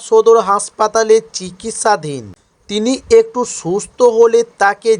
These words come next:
জিজ্ঞাসাবাদ করে সমস্ত জানা সম্ভব হবে। মৃত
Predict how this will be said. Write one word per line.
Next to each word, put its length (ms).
জিজ্ঞাসাবাদ 1000
করে 280
সমস্ত 480
জানা 300
সম্ভব 640
হবে। 360
মৃত 320